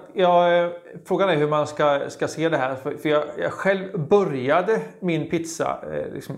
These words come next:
ätande just med ananas och pizza. Det var så jag tog mig in och, och därför var det viktigt en period. Så, så jag har förståelse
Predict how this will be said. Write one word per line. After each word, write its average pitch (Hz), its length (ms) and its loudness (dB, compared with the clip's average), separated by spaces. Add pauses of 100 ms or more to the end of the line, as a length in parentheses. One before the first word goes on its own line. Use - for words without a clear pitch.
ätande 147 540 -4
just 147 300 -2
med 143 160 -2
ananas 127 540 -4
och 147 100 -4
pizza. - 460 -6
Det 147 40 -2
var 160 120 0
så 170 180 2
jag 156 120 2
tog 151 140 -4
mig 143 160 -2
in 143 280 -6 (100)
och, 156 160 -2
och 151 240 -6
därför 147 220 -2
var 170 100 2
det 147 80 2
viktigt 165 400 -2
en 170 140 2
period. 147 300 0
Så, 131 140 -2
så 143 100 -6
jag 143 80 2
har 147 180 0
förståelse 135 760 0